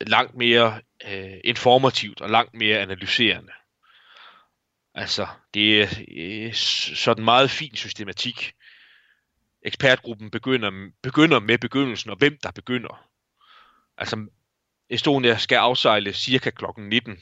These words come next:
det er den syvogtyvende september om aftenen fra Tallinn. Der står, at, at lastningen bliver påbegyndt klokken sytten. Der står, hvem der er til stede. Det er, øh, anden styrmanden, og så, så en, en håndfuld matroser, der også er til stede.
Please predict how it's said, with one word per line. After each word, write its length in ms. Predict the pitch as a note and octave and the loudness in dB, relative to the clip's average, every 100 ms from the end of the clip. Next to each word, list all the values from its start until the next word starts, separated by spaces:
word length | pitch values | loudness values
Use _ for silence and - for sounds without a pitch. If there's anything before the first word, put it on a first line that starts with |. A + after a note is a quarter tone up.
| _ | _
det 80 | G#2 | -6
er 80 | F#2 | -6
den 140 | F#2+ | -6
syvogtyvende 540 | F2+ - G2+ - G2 F#2 | -8 -8 -10 -10 -10 -10
september 540 | - - G#2+ F2+ - _ _ | -8 -6 -6 -8 -16 _ _
om 140 | - G#2+ | -8 -2
aftenen 520 | G2+ - - F2 F2+ _ _ - | 0 -2 -8 -14 -18 _ _ -8
fra 140 | F#2 | -6
Tallinn. 420 | F#2+ G2 F2 F2 D#2+ _ - - - - - _ | 0 2 0 -4 -12 _ -20 -20 -20 -20 -20 _
Der 60 | - | -4
står, 440 | - A2+ G2+ F#2+ | 4 6 6 4
at, 160 | - F2+ _ - | 0 -4 _ -6
at 200 | G#2 - | -2 2
lastningen 500 | B2 - A#2+ G#2 F#2 | 2 2 0 -4 -4
bliver 220 | G#2 G2+ | -2 -2
påbegyndt 640 | G2+ A2+ A2 G#2 G2+ - | 0 0 0 -8 -8 -10
klokken 280 | - F2+ - | -12 -12 -8
sytten. 420 | F#2 - C#3+ B2 F2 _ _ _ _ _ _ _ _ | -2 0 0 -2 -18 _ _ _ _ _ _ _ _
Der 60 | - | -2
står, 220 | B2 G#2 | 4 4
hvem 180 | A2 A2 | 2 -2
der 100 | E2+ | -4
er 40 | |
til 160 | - - | -6 -8
stede. 540 | - A2+ A#2+ C3 A#2+ - - - - - | 0 4 6 4 2 -6 -20 -20 -8 0
Det 280 | A2+ F#2+ | 2 4
er, 220 | G2+ A2 A2 G#2+ | 4 4 2 -6
øh, 440 | F2+ E2+ F2+ F#2 G#2 - | -16 -16 -18 -20 -20 -2
anden 320 | A#2+ C#3 D#3+ | 0 0 -2
styrmanden, 760 | D3 - A2+ G#2 G2+ F#2 E2+ F2+ - - - | -10 -8 -6 -2 -4 -4 -12 -20 -20 -20 -14
og 100 | - | -4
så, 140 | A#2+ | 0
så 360 | - A#2+ A2 G2+ | 2 4 2 2
en, 240 | A2 G#2 - | -6 -6 -4
en 160 | G#2+ | -4
håndfuld 360 | G#2 A#2 - G#2 | 0 -2 -2 -2
matroser, 500 | G2 - - - - | -2 0 -2 -4 -8
der 120 | - | -6
også 220 | - F2+ | -4 -4
er 20 | |
til 120 | G2 F#2+ | -4 -4
stede. 440 | - F#2 F2+ F#2+ | -2 -2 0 -2